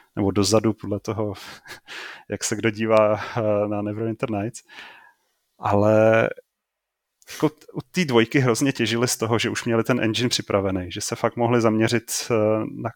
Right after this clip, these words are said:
ty konkrétnější herní věci a nemuseli řešit, eh,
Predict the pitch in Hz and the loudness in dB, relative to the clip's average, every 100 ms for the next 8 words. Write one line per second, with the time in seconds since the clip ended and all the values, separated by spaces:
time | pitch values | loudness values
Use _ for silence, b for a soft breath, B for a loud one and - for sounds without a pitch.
0 | _ - 123 - 110 - 120 113 123 113 | _ -16 -14 -2 -2 2 0 0 -2 -2
1 | 110 - 113 107 107 117 104 - - 107 | -2 -2 0 0 0 0 0 -2 -2 -2
2 | 101 98 - 110 107 - B B - 101 | -2 -2 -2 -2 -2 -6 B B -8 -2
3 | - 113 - - - | 0 0 -4 -6 0